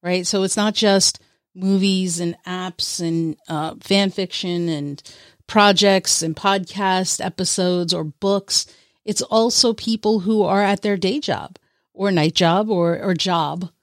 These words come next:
if you will. I'm so used to saying day job, but people who are at their work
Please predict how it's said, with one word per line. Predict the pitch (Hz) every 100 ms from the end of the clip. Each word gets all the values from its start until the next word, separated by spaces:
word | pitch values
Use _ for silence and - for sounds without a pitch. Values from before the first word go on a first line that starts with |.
| _ _ -
if | 175
you | 185
will. | 170
I'm | 175
so | 196
used | 175 165
to | 165
saying | 170 160
day | 156 151
job, | 151 160 - _ _ -
but | 196 - _ -
people | 240 247 240
who | 240
are | 226
at | 214
their | 214 190
work | 175 277 196 -